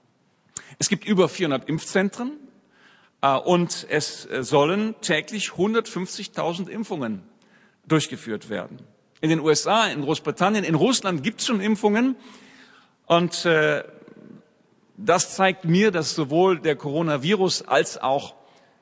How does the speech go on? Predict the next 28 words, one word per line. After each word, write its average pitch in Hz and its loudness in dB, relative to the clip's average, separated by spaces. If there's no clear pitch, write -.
wie 139 -2
wir 156 4
mit 147 -2
den 143 -2
Impfungen 170 0
umgehen, 120 -4
etwas, - -6
ähm, 151 -2
darüber 147 4
aussagen, 143 0
wer 139 2
wir 147 0
sind, 196 2
wie 151 -2
unsere 147 -2
Länder 165 2
regiert 95 -10
werden. - -20
Übrigens 190 4
hatte 214 2
ich 185 -2
gehofft, 175 0
dass 165 -4
ich 156 -4
eine 151 -4
ganz 175 0
andere 196 2
Schlagzeile 131 2